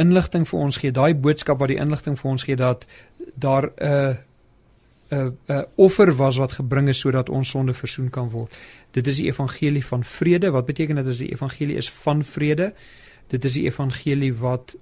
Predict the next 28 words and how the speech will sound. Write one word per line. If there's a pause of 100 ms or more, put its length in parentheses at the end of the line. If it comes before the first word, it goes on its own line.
ons
in
vrede
bring (120)
met
God
die
Vader. (380)
God
die
Vader
is
'n
regter. (520)
Hy
gaan
sonde
oordeel, (400)
en
wanneer
ons
die
evangelie
hoor
en
aanvaar (560)
en
Christus